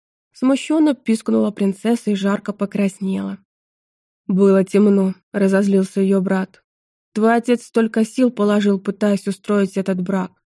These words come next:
Эх, жаль, что в нашей семье не принято детей пороть, хотя бы младших. Да что теперь говорить? Сама себя наказала. Будешь делить постель с этим графом до конца жизни.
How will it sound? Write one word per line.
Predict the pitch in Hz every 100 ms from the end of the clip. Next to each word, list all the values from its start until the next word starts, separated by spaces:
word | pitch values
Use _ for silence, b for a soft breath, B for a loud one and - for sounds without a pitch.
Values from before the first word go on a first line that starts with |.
| _ _ _ _ 220
Эх, | 196 202
жаль, | 226 311
что | - 254
в |
нашей | 262 262 240
семье | 247 240 262
не | 233
принято | 226 226 214
детей | 208 190 214
пороть, | 214 208 202 196 - _
хотя | _ 247 240
бы | 208 240
младших. | 247 220 - - 196 - _ _ _
Да | 226 214
что | 226 208
теперь | 196 190 185
говорить? | 190 202 190 - _ _ _
Сама | - 320 330
себя | 359 285 254
наказала. | 262 247 196 190 190 190 185 _ _
Будешь | 254 269 233
делить | 220 226 220
постель | 220 233 214 208
с |
этим | 196 208 214
графом | 214 208 202 202
до |
конца | 208 226 220 202 208
жизни. | 208 196 185 190